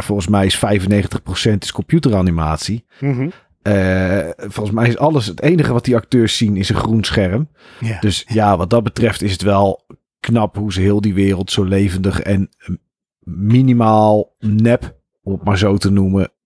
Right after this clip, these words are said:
Speaker 1: op beeld krijgen. Dus ja, ik snap wel dat die winnen.
Speaker 2: Ja, ja, nee, zeker. Ja. Eh, ja, we, dat heb je hier is misschien ook wel leuk, Mike. Dat is beste documentaire.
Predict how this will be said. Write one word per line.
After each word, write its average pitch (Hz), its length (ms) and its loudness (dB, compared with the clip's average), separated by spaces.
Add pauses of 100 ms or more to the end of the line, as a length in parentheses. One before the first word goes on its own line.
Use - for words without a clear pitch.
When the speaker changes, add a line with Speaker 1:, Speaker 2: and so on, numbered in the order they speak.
(260)
Speaker 1:
op 104 180 -4 (100)
beeld 135 280 2
krijgen. 64 460 -2
Dus 78 160 -4
ja, 76 180 0
ik - 120 -8
snap - 240 -2
wel 85 100 -2
dat 82 160 -4
die 101 120 -2
winnen. 123 320 0 (440)
Speaker 2:
Ja, 127 380 0 (200)
ja, 131 300 0
nee, 120 140 -2
zeker. - 460 -12 (260)
Ja. - 160 -20 (1000)
Eh, 139 200 0
ja, 160 140 2
we, 170 60 0
dat 185 100 -2
heb 190 180 0
je 202 60 -2
hier 208 160 2
is 175 80 -4
misschien 180 260 -6
ook 220 160 0
wel 143 160 4
leuk, 127 200 2
Mike. 147 180 2
Dat 170 140 -2
is 175 260 -2 (200)
beste 165 420 0
documentaire. 147 680 0